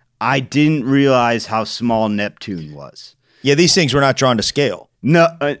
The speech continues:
Speaker 1: well, it was once
Speaker 2: Well,
Speaker 1: I
Speaker 2: yeah, yeah,
Speaker 1: s-
Speaker 2: you, you would have to assume Neptune is, is, is tiny, right?
Speaker 1: Yes, I saw a seahorse. I go, "The, the, the, the god of the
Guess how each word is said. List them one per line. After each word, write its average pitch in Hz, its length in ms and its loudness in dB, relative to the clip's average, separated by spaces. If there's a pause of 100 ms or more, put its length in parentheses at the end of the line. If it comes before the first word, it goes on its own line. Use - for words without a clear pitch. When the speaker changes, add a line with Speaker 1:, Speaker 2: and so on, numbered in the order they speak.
Speaker 1:
well, 147 760 0
it 156 80 2
was 151 240 0
once 160 240 2
Speaker 2:
Well, 185 40 6
Speaker 1:
I 208 160 6
Speaker 2:
yeah, 190 60 4
yeah, 214 200 4
Speaker 1:
s- 190 100 2
Speaker 2:
you, 214 140 4
you 202 160 4
would 196 80 4
have 175 180 2
to 180 80 2
assume 165 260 2
Neptune 156 400 0
is, 113 140 -2
is, 123 320 0
is 123 180 -2
tiny, 156 460 -2
right? 101 160 -2
Speaker 1:
Yes, 170 380 -2
I 151 100 0
saw 185 280 2
a 160 40 0
seahorse. 190 480 2
I 147 100 0
go, 139 140 2
"The, 156 260 0
the, 147 260 2
the, 135 280 0
the 127 220 -2
god 170 520 2
of 160 200 0
the 131 240 0